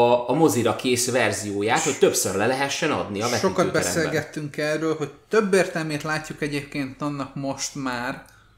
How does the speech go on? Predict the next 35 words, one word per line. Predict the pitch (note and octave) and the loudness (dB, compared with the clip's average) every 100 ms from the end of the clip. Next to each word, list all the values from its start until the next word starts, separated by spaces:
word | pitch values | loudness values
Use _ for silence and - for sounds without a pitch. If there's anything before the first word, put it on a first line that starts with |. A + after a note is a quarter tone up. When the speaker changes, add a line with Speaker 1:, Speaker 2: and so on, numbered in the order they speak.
| - - F2+ | -20 -20 -12
Speaker 2:
a | A2+ | -8
haver-, | A#2+ B2+ B2+ A#2+ | -4 -2 -2 -2
haverokkal, | B2 B2+ A#2 - - B2+ C#3+ D3 - A2+ A2 A#2+ | -4 -2 -4 -6 -4 -2 -2 -4 -10 -10 -8 -8
hogy, | B2+ B2 A#2+ A#2+ | -2 -2 -2 -2
ö, | B2+ B2 B2 - - - _ | -2 -2 -4 -10 -20 -20 _
inkább | G#3+ C4+ - F#3 D#3 C#3+ C#3 | 0 2 2 0 2 0 0
ezek | C#3+ C#3 C3 | -2 -2 -2
a | D3 C3+ C3 B2+ B2+ B2+ C#3 | 0 2 4 2 2 -2 -4
saját, | - F3 E3+ D#3 C#3+ C#3+ | -2 0 2 0 -2 -2
ö, | C#3+ C3 B2+ B2+ B2 B2 - - _ _ _ | -2 0 0 0 0 -2 -6 -16 _ _ _
identitással | - D3+ C#3+ C#3 C#3 C3 - C#3 C3 | -10 -4 -4 -4 -4 -4 -2 -2 0
rendelkező | C3+ C3+ C3 C3 B2+ C3+ | 0 -2 -2 -2 -6 -4
rendezők | C3+ C#3 C#3 C3 C3+ C#3 C3+ - - _ E3 | -2 -4 -4 -6 -4 -4 -6 -16 -20 _ -4
ne | F3+ A#3 | 0 2
tagozódjanak | G3 E3 D3 C#3+ D3 C#3+ C3+ B2+ | 2 2 0 -2 -2 -2 -4 -4
be | C#3+ C3+ | 0 0
a | C3 | 0
nagy | C3+ C3 | -2 -4
filmes | - D3 C3+ C3 | -4 -4 -4 -4
cégek | - C#3 C3 C3 | -6 -6 -4 2
alá, | D3+ D#3+ | 2 2
hanem | F#3+ C4 | 0 0
inkább | D4 A#3+ G3+ F3+ | 0 2 2 4
hagyják, | F3+ E3+ D#3+ D#3 D3+ - | 2 0 -2 0 -2 -2
ne | D#3+ E3+ | -6 -4
készüljenek | E3+ D3+ - D3+ D3 C#3 | -4 -4 -2 -2 -2 -2
el | D#3+ C#3 | 0 0
azok | C3+ C#3 | 0 -4
a | C3 | -6
filmek, | C#3+ C3+ B2 | -8 -8 -8
és | A#2+ - | -10 -4
menjenek, | G3+ G3+ D#3 - | -2 0 -2 -6
csináljanak | - D#3 C#3 B2+ A#2+ | -8 -4 -2 -4 -4
saját | - D3+ E3 D3+ - | -4 -2 -2 -2 -4
filmeket, | - C#3 B2+ B2 B2 A#2 | -10 -10 -8 -8 -6 -6